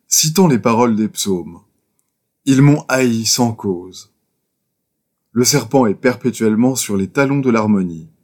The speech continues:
Du commencement à la fin, le serpent poursuit de sa haine l'idée spirituelle.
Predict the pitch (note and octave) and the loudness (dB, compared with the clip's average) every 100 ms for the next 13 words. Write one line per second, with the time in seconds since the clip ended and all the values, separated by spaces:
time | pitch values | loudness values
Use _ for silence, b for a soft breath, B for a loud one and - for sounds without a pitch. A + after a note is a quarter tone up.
0 | _ _ _ _ - A2+ D#3 C#3+ B2 - | _ _ _ _ -10 0 2 2 2 0
1 | D3+ B2+ F#2+ F2 - B2 A#2+ b b b | 2 2 0 -4 -2 -2 -2 b b b
2 | b A2 G2+ D3 A#2 - E3 D#3 A#2 - | b -4 0 -2 0 0 0 -2 -8 -6
3 | D#3+ G#2 - G2+ - B2 B2+ A2+ b b | -4 -2 -2 -4 0 2 4 2 b b
4 | _ B2+ C3+ C#3+ - - G#2 G2+ F#2+ F#2 | _ -6 0 2 2 -2 -4 -4 -4 -6
5 | F2+ | -6